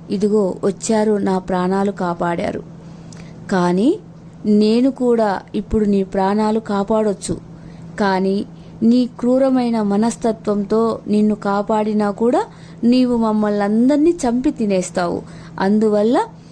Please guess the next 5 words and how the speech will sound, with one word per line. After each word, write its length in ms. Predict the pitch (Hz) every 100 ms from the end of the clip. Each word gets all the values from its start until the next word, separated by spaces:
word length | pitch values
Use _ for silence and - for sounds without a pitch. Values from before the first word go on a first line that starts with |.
| - 220
మేము 380 | 226 233 240
నిన్ను 340 | 240 226 240 381 466 - - -
కాపాడము, 640 | 226 214 214 202 190 185 175 -
నన్ను 400 | 247 254 247 277
క్షమించు. 720 | 294 - 233 202 202 190 185